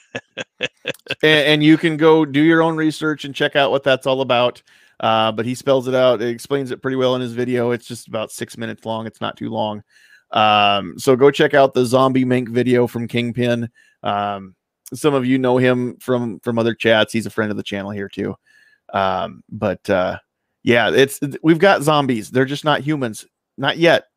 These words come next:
but twenty twenty-one is coming. So, I mean, we don't know.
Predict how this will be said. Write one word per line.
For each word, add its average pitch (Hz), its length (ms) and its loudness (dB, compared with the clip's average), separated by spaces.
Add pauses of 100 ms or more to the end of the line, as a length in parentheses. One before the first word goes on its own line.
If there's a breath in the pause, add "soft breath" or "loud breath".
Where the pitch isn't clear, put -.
but 131 320 4
twenty 143 220 -6
twenty-one 139 400 -2
is 131 120 -6
coming. 117 360 -2
So, 113 440 0 (640 soft breath)
I - 60 -12
mean, 104 160 -8
we 107 100 -2
don't 127 220 0
know. 123 320 0